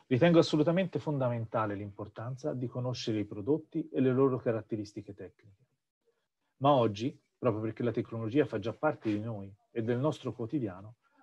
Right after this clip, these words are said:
ritengo che sia necessario comprendere anche le potenzialità di applicazione. Forse prima ancora del mero e vero contenuto all'interno della scatola. Se me lo consentite, oggi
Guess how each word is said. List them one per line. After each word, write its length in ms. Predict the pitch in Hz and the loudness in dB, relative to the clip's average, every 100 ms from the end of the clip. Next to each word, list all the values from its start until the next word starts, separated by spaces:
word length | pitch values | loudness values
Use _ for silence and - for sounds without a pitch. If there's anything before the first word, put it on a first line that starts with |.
| - | -2
ritengo 500 | 156 156 120 110 139 | 0 2 2 4 2
che 140 | 139 | 2
sia 180 | - 143 | 0 0
necessario 560 | 120 110 - - 107 110 | 0 0 -2 0 0 0
comprendere 540 | 120 110 110 113 107 | -2 -2 -4 -4 -8
anche 240 | 104 - | -8 -8
le 80 | 107 | -8
potenzialità 720 | 104 123 131 120 120 110 107 | -6 -6 -6 -4 -4 -2 -4
di 100 | 98 | -4
applicazione. 640 | 101 107 104 98 - 104 - _ _ _ _ _ _ _ - | -10 -12 -14 -16 -18 -20 -20 _ _ _ _ _ _ _ 4
Forse 440 | 151 120 - 170 | 6 6 2 -2
prima 260 | - 156 165 | 2 2 2
ancora 500 | - 117 113 123 - _ _ _ _ | 0 2 2 0 -6 _ _ _ _
del 300 | 120 127 127 - - | 6 6 6 -6 -12
mero 480 | 147 156 190 190 196 - | 0 4 6 6 4 4
e 100 | 123 | 6
vero 260 | 135 127 | 8 6
contenuto 800 | - 123 - 113 104 101 117 117 - | 4 -2 -2 -4 -4 -4 -4 -4 -6
all'interno 480 | 117 117 107 101 98 | 0 0 0 -2 -2
della 220 | 95 98 | -2 -2
scatola. 460 | - - - - - _ _ _ _ _ _ _ _ _ _ _ _ _ _ _ _ _ _ _ _ _ _ - - _ _ _ _ | -4 -12 -16 -18 -20 _ _ _ _ _ _ _ _ _ _ _ _ _ _ _ _ _ _ _ _ _ _ -20 -20 _ _ _ _
Se 180 | - | 4
me 80 | 165 | 8
lo 100 | 175 | 8
consentite, 800 | 160 170 - 147 156 165 180 180 - - - - - | 8 4 4 0 4 4 6 2 0 -8 -10 -6 8
oggi 420 | 175 147 151 | 10 10 6